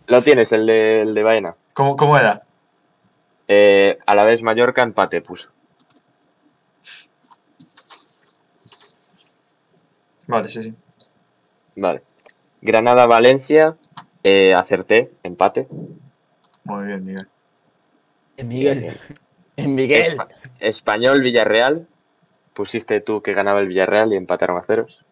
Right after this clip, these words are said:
Speaker 3: Joder, Fabián, tío. Joder.
Speaker 1: Athletic Club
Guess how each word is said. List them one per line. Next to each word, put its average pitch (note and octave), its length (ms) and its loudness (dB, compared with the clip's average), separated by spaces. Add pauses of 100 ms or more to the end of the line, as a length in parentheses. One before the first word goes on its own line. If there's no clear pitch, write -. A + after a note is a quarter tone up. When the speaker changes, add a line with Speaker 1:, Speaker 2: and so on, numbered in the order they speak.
(720)
Speaker 3:
Joder, - 240 -14
Fabián, - 400 -20
tío. - 160 -20 (600)
Joder. - 200 -20 (560)
Speaker 1:
Athletic B2 600 2
Club A#2 440 -2